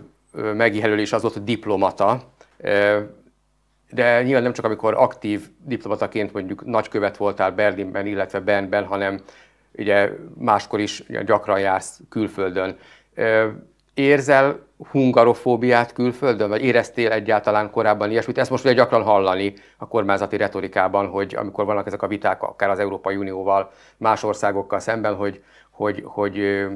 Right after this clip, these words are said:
hogy az a hungarofóbia jelenség. Tudom, hogy ez ilyen értelemben nem új. Ö, nagyon sokszor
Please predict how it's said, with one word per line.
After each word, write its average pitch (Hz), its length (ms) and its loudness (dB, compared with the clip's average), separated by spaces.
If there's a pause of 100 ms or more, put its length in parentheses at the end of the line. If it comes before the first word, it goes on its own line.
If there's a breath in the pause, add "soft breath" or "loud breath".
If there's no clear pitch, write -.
(200)
hogy 104 160 -8
az 101 140 -2
a 101 60 -2
hungarofóbia 101 680 -4
jelenség. 104 500 0 (120 loud breath)
Tudom, 180 200 6
hogy 127 100 6
ez 113 180 6
ilyen 127 180 4
értelemben 110 420 2
nem 107 220 2
új. 110 380 -4 (100)
Ö, 104 420 2 (520)
nagyon 120 220 2
sokszor 104 560 -2